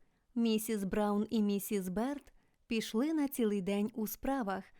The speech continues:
і залишили Паддінгтона займатися господарством. «Я помию весь брудний посуд,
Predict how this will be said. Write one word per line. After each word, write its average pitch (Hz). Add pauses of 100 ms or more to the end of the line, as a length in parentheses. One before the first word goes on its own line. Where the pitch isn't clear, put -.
(280)
і 240
залишили 190
Паддінгтона 254
займатися 196
господарством. 190 (1300)
«Я 269
помию 262
весь 233
брудний 220
посуд, 240